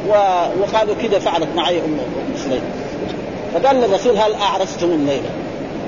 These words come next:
هذا هو سبب إيه؟ "هل أعرستم الليلة؟ لعل الله أن يبارك لكما في، في ليلتكما هذه." وإذا به بعد ذلك ولد ولد،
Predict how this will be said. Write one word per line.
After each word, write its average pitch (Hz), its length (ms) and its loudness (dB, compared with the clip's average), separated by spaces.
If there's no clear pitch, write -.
هذا 190 200 2
هو 185 200 2
سبب 165 200 0
إيه؟ - 640 -2
"هل 208 80 0
أعرستم 180 400 0
الليلة؟ 196 280 4
لعل 214 220 4
الله 214 300 4
أن 190 80 -2
يبارك 196 380 2
لكما 208 340 0
في، 175 360 2
في 196 60 -2
ليلتكما 180 720 2
هذه." 131 340 0
وإذا 247 340 6
به 220 240 -4
بعد 202 180 0
ذلك 233 380 2
ولد 214 280 4
ولد، 240 400 4